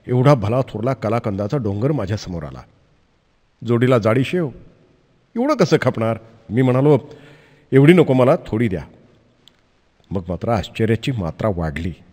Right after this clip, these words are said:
"बैरागी संन्यासी तर दिसतोय आणि चक्क मिठाई नको म्हणतोय." माझ्याजवळ बसत तो म्हणाला,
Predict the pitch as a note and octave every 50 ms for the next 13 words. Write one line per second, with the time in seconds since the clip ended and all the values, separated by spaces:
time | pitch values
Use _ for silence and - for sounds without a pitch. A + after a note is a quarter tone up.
0 | _ _ _ _ _ _ _ _ _ _ _ _ _ _ _ _ _ _ _ _
1 | _ _ _ _ - - F#2 B2+ F#3 A3+ B3 C4 B3+ F#3 - - G2+ G#2 C#3 F3+
2 | A3 G#3+ - F3 D3+ C#3+ B2 G2 E2+ F#2 - - - C3 C3+ C3+ C#3 C#3+ C#3+ C#3
3 | C#3 - - C3+ - - _ - F3+ C3+ F#2 E2+ F2 - - - C#3 F3 F3 C#3
4 | F#2+ - - B2 C#3+ E3 F#3+ G#3 G3+ - C#4 B3+ C#3+ - - - - _ _ _
5 | _ _ _ _ _ _ _ _ _ _ _ _ _ _ _ _ _ _ _ _
6 | _ - - A2 A#2 C#3+ D3+ C3 A#2+ A2+ A2 G2 G#2+ G2 - A2+ - - A2+ F#2
7 | F2 G2+ G#2 G2+ F#2+